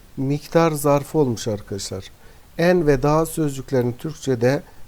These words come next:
ayrı bir başlığı da üstünlük zarfı olmalarıdır. Önemli temsilcisi derken nasıl temsilci? Önemli temsilci. Dolayısıyla burada da sözcük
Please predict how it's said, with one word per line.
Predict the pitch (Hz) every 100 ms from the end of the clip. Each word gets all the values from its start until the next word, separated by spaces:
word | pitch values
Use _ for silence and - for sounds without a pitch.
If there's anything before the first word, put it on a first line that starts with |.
| -
ayrı | 135 139 147 156
bir | 131 117 -
başlığı | 143 131 - 117 123
da | 151 175 - - -
üstünlük | 143 - 131 120 131 151
zarfı | - 120 113 -
olmalarıdır. | 107 101 98 95 92 - - - - - - - -
Önemli | 165 180 185 185 190 202
temsilcisi | - 175 165 160 180 165 165 - 156
derken | 165 160 175 147 160 - - -
nasıl | 165 175 180 160
temsilci? | 147 123 117 127 113 147 151 160 - - -
Önemli | 143 135 143 139 143
temsilci. | - 117 101 101 98 - - - - - -
Dolayısıyla | 151 170 160 - 143 127 123
burada | 156 131 117
da | 117 143 - - - -
sözcük | - 156 147 127 139